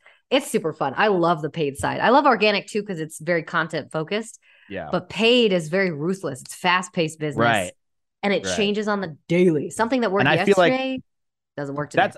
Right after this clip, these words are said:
Speaker 2: I feel like I'm not aggressive in sales. It's why I'm good at, like, organic content where it's
Speaker 1: Mm-hmm.
Speaker 2: just, like, it's like soft pitching constantly,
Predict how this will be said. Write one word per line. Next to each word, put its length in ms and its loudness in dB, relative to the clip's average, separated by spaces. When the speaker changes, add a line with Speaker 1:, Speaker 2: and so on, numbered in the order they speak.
Speaker 2:
I 100 2
feel 140 2
like 160 4
I'm 100 -2
not 160 -2
aggressive 680 -6
in 140 -2
sales. 360 2
It's 120 -8
why 180 2
I'm 120 -2
good 140 -2
at, 100 -2
like, 260 -2
organic 500 -2
content 560 -4
where 120 0
it's 80 -2
Speaker 1:
Mm-hmm. 60 -10
Speaker 2:
just, 100 -20
like, 240 -6
it's 200 -8
like 120 -2
soft 300 0
pitching 300 -2
constantly, 600 -2